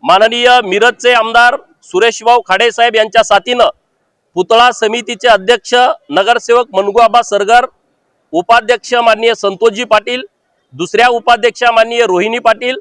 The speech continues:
आणि सचिव माननीय दत्तात्रेय ठोंबरे आणि त्यांचे सर्व सहकारी जयश्रीताई यांच्या साथीनं एक भव्य दिव्य अहिल्यादेवींचं स्मारक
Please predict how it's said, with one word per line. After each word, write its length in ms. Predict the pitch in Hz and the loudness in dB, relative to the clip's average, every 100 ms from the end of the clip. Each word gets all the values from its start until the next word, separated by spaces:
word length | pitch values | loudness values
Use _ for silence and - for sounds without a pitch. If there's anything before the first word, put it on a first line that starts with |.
| _ _ _ _ - | _ _ _ _ -4
आणि 260 | 170 220 254 | 0 0 -2
सचिव 440 | - 214 - 262 196 | -4 -4 -4 -4 -2
माननीय 300 | 190 226 220 | -2 -2 0
दत्तात्रेय 600 | 196 - 226 226 240 240 _ _ _ | -2 0 0 0 -2 -2 _ _ _
ठोंबरे 400 | 170 214 233 226 - _ - | -2 2 2 0 -2 _ -6
आणि 140 | 170 | -4
त्यांचे 300 | 220 226 220 | -2 -4 -4
सर्व 360 | 247 220 254 262 | -4 0 2 2
सहकारी 500 | - 233 233 233 190 - - _ _ _ 113 | 2 0 2 0 -2 -6 -20 _ _ _ -6
जयश्रीताई 720 | 156 226 220 240 240 226 170 - _ 139 | 0 0 -2 -6 0 2 0 -4 _ -4
यांच्या 480 | 185 196 - 240 247 | -4 -4 -2 0 0
साथीनं 600 | - 185 226 233 254 285 - - - - | 0 -2 -2 -2 0 0 -6 -20 -14 -2
एक 220 | 240 175 | -2 0
भव्य 340 | 165 233 247 240 | 0 0 0 -2
दिव्य 460 | 208 233 240 247 254 - | -4 -4 0 2 0 -2
अहिल्यादेवींचं 800 | 165 226 240 220 220 226 226 233 | -4 -2 -2 0 -2 -2 -4 -4
स्मारक 420 | - 180 214 | -2 2 2